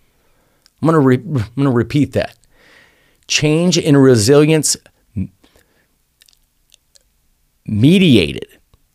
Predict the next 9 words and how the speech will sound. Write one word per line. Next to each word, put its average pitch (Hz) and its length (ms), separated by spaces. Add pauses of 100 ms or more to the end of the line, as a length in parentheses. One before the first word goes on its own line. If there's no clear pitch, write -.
(880)
the 120 160
relation 151 800 (2250)
between 170 960 (520)
positive 156 480
emotions 135 580
and 98 200
increased 131 520
life 113 240
satisfaction. - 840